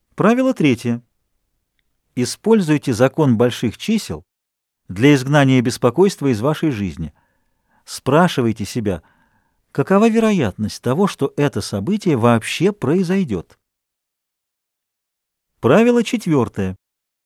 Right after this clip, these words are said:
Миритесь с неизбежным. Если вы знаете, что изменить обстоятельства не в ваших силах, скажите себе: «Это так, и, видимо, не может быть иначе».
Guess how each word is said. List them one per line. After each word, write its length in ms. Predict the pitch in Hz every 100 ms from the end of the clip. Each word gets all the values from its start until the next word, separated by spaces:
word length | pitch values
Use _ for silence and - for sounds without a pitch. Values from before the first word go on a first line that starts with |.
| _ _ _ -
Миритесь 760 | 107 120 175 - 147 - - _ _ _
с 120 | -
неизбежным. 720 | 117 127 107 82 95 80 80 78 _ _ _ _ _ _ _
Если 300 | 113 156 170
вы 120 | 165
знаете, 500 | 147 143 156 117 104 101
что 220 | - 139
изменить 580 | - 139 120 143 175 175
обстоятельства 800 | 131 - 127 131 120 107 - 104
не 160 | 113 135
в 80 |
ваших 380 | 127 135 - 104
силах, 500 | - 202 220 101 - _ _ _ _ _ _ _ _ _
скажите 540 | - 175 190 240 110
себе: 360 | - 113 107 92 _ _ _ _
«Это 240 | 117 110
так, 480 | - 165 202 - - _ _ _ _ _ _ _
и, 120 | 190
видимо, 340 | 214 226 214 202
не 140 | 185
может 320 | 190 233 156
быть 240 | 104 147 117
иначе». 400 | 92 90 -